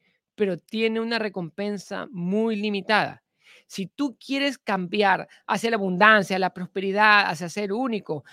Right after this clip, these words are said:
hacia, tienes que aprender a ayudar a las, a resolver los problemas de otras personas,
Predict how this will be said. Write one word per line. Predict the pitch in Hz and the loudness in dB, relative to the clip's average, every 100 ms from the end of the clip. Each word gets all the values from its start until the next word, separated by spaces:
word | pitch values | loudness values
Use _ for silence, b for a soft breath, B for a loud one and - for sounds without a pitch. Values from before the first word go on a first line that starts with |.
| B - | B -8
hacia, | 175 214 190 _ _ _ | -2 -2 -2 _ _ _
tienes | 214 247 269 | -2 0 0
que | - | -2
aprender | 240 226 208 185 202 233 - | -2 -2 -6 -4 -4 -4 -4
a | - | -2
ayudar | 202 196 208 233 226 | -2 -2 -2 -2 -2
a | 202 | -4
las, | 185 185 | -6 -8
a | 160 | -12
resolver | 160 165 175 208 233 | -10 -8 -4 -4 -4
los | 220 | -6
problemas | - 190 202 220 214 | -8 -6 -4 -2 -4
de | 175 | -4
otras | 202 208 202 | -4 -4 -6
personas, | 202 185 285 247 131 - | -6 0 0 0 -4 -14